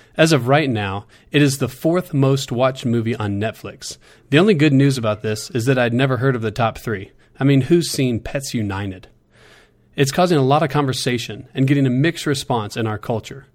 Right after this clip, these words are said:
Some folks who should be offended are condoning it and even defending it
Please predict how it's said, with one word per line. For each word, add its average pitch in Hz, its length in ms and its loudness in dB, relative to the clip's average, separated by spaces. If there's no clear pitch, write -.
Some 175 280 4
folks 113 400 -4
who 156 120 2
should 180 220 0
be 180 120 0
offended 120 600 0
are 139 120 4
condoning 113 580 0
it - 160 -14
and 139 140 4
even 160 360 4
defending 131 560 2
it 104 200 -8